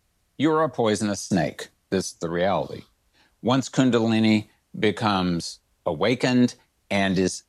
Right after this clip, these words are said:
cultivated carefully, judiciously, and appropriately, then you also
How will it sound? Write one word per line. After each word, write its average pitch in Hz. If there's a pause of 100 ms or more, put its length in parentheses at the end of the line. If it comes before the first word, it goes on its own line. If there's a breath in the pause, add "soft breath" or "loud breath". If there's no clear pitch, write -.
(120)
cultivated 104 (280)
carefully, 101
judiciously, 92
and 85
appropriately, 80 (500)
then 113 (240 soft breath)
you 151
also 98